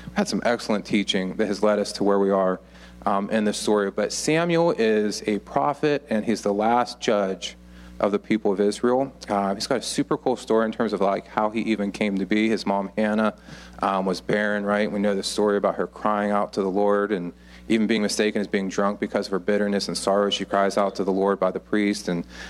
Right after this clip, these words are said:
how God answers, um, her prayer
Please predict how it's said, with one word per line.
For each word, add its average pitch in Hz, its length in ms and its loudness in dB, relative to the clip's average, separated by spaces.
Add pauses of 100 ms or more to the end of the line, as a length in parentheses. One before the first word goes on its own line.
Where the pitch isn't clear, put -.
(140)
how 104 160 2
God 98 400 2 (100)
answers, 143 680 0
um, 113 240 2
her 117 140 0
prayer 104 400 -2